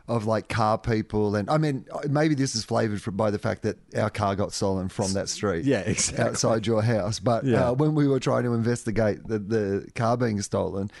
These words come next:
Speaker 1: um, there seemed to be a bit of a, uh, hot,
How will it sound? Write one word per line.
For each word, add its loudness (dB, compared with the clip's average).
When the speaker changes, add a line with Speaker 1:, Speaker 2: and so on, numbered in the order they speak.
Speaker 1:
um, 0
there -2
seemed 0
to 0
be 0
a 0
bit -2
of 0
a, 0
uh, 0
hot, -2